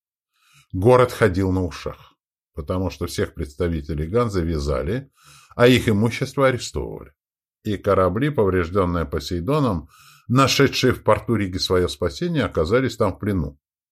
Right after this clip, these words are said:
Местами это превращалось в вооруженные стычки, но без всяких надежд на успех, впрочем, для бедных ганзейцев. Самые сильные абордажные команды у них были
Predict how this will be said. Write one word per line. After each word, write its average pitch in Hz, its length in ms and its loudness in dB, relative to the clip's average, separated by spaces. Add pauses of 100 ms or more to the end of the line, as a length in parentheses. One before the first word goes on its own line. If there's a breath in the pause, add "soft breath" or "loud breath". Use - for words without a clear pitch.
(140)
Местами 139 540 -2
это 117 220 0
превращалось 113 720 0
в 113 60 -4
вооруженные 104 640 2
стычки, 76 600 -6 (760)
но 143 260 6
без 135 260 4
всяких 165 480 -2
надежд 98 460 -4
на 101 140 -4
успех, - 520 -12
впрочем, - 400 -14
для 67 180 -6
бедных 65 380 -8
ганзейцев. 73 560 -6 (520)
Самые 101 520 0
сильные 87 400 -4
абордажные 80 640 -2
команды 95 480 -4
у 85 80 -2
них 92 200 -4
были 90 380 -2